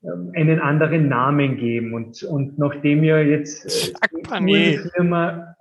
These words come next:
Speaker 1: Jacques Le Mans <laughs> heißt,
Speaker 2: Ja.
Speaker 1: war jetzt das mit dem Jacques Panier nicht mehr so weit hergeholt, sage ich jetzt einmal. Ähm, aber es hat, es hat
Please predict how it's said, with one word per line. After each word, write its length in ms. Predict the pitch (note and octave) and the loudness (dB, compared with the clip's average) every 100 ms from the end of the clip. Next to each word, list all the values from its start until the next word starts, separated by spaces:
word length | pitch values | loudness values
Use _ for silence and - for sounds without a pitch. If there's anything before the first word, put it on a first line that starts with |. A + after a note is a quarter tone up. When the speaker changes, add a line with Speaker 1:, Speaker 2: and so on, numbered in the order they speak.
| - - | -20 -8
Speaker 1:
Jacques 380 | C4+ D3+ - | -4 -4 0
Le 120 | F3+ D#3 | 2 2
Mans 380 | C3+ C#3 F3 | 2 4 2
<laughs> 40 | F3 | 2
heißt, 400 | F#3+ G#3 - - | 0 0 -4 -2
Speaker 2:
Ja. 120 | B3 E3+ | 2 2
Speaker 1:
war 60 | |
jetzt 180 | E3+ - - | 0 -4 -4
das 200 | F3 E3+ | -4 -2
mit 240 | E3 D#3+ | -2 0
dem 160 | E3+ D3+ | -2 0
Jacques 500 | - - C3 - - - - - | -2 -4 -6 -6 -12 -16 -16 -6
Panier 840 | E3+ E3 D3+ C3 C3 D3 E3 D#3+ - - _ - | -4 0 0 0 0 0 0 -4 -10 -20 _ -2
nicht 380 | D#3+ G3 G3 E3 | 2 4 2 0
mehr 520 | E3+ E3 E3 - - - | 2 4 4 2 -4 -12
so 280 | - D#3+ C3+ | -2 0 0
weit 440 | G#2+ D3+ A#3 - - _ | 0 0 0 -4 -16 _
hergeholt, 640 | D#3+ E3 F#3+ F#3 G#3+ A3+ - | -2 0 2 0 0 -2 -4
sage 200 | G#3 G#3+ | -4 -4
ich 60 | |
jetzt 120 | G#3 G3+ | -4 -6
einmal. 360 | G3+ G#3+ G#3+ - _ _ _ _ - - - _ _ _ - | -8 -8 -10 -16 _ _ _ _ -20 -20 -20 _ _ _ -2
Ähm, 680 | D#3 E3 F3 E3+ D#3+ - - | 2 4 4 2 0 -6 -2
aber 180 | D#3+ E3+ | 2 2
es 120 | - | 4
hat, 460 | F3+ - - - - - - _ - | 0 0 -8 -14 -14 -14 -16 _ -10
es 240 | E3+ C#3 D3 | -6 -4 -2
hat 260 | E3 E3 | -2 -2